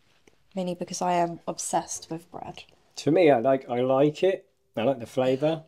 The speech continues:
Speaker 2: I don't like the texture so much. Which is the same reason why I don't like things like mussels. Like,
Speaker 1: Right.
Speaker 2: there's, there's a texture thing. Mussels, yeah, oyster chicken, lovely.
Speaker 1: <laughs>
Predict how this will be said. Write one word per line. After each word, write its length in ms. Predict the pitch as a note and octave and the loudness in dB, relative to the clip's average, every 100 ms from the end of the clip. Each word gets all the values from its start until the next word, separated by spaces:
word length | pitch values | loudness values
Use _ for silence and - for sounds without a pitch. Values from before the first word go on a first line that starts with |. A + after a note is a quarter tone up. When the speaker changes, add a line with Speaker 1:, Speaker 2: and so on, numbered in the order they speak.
| - | -6
Speaker 2:
I 80 | |
don't 260 | G#2 A#2 A2+ | -2 0 0
like 200 | A2 G2+ | -2 -4
the 60 | G#2 | -8
texture 440 | - - - C3+ | -8 -10 -6 -6
so 140 | - | -4
much. 360 | C3+ E3 F3+ - _ _ _ _ _ _ _ _ _ _ _ _ _ _ - | -4 -4 -8 -16 _ _ _ _ _ _ _ _ _ _ _ _ _ _ -4
Which 180 | B2 A#2+ | -2 -2
is 100 | G#2 | -4
the 60 | |
same 200 | G#2 A#2+ | -2 0
reason 220 | A#2+ A2+ | 0 0
why 180 | A#2 A2+ | 2 4
I 40 | A2 | 4
don't 200 | A2+ A2 | 0 0
like 180 | G#2+ G#2+ | -4 -4
things 180 | G#2 | -2
like 120 | G2+ G#2 | -2 -2
mussels. 440 | G2+ - B2 - _ _ _ - | -4 -2 -6 -6 _ _ _ -8
Like, 120 | - | -2
Speaker 1:
Right. 180 | F#3 F3+ | 0 0
Speaker 2:
there's, 200 | F#3 - | -2 -4
there's 240 | - G2+ F2+ | 0 0 0
a 40 | |
texture 420 | - G#2 - - | -2 -4 -4 -8
thing. 260 | - D#2+ F2 | -6 -6 -2
Mussels, 500 | A#2 - A2 G#2+ - _ _ _ _ _ - | -2 0 -2 -2 -8 _ _ _ _ _ -6
yeah, 160 | G2 | -4
oyster 340 | B2+ C#3 - G#2 | 2 0 0 -6
chicken, 440 | - A#2 E2 E2+ | -4 -4 -6 -4
lovely. 380 | G#2 A#2 - - _ - - _ _ | -4 -4 -8 -14 _ -20 -20 _ _
Speaker 1:
<laughs> 500 | B3+ B3 B3+ C#4+ D#4 | 0 2 4 4 4